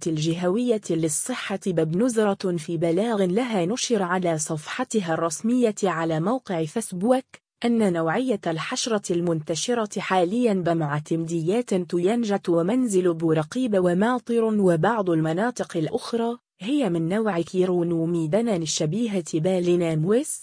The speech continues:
وهي من الحشرات غير الناقلة للأمراض وغير سامة، باعتبارها لا تلسع ولا تمثل أي خطورة على الصحة العامة، وقد تم اتخاذ إجراءات جهوية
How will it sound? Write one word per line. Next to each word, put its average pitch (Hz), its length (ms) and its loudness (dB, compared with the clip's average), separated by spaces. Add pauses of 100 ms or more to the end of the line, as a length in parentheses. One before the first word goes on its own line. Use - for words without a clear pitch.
(260)
وهي 196 440 0
من 170 180 0
الحشرات 175 760 -2
غير 190 340 2
الناقلة 180 760 0
للأمراض 170 680 0
وغير 170 520 2
سامة، 240 600 0 (220)
باعتبارها 175 920 0
لا 240 180 2
تلسع 226 600 -2 (260)
ولا 208 260 4
تمثل 185 640 0
أي 247 240 2
خطورة 196 600 0
على 170 340 0
الصحة 180 480 -6 (100)
العامة، 240 600 0 (240)
وقد 190 420 0
تم 262 240 0
اتخاذ 202 680 -2
إجراءات 160 640 0
جهوية 175 800 0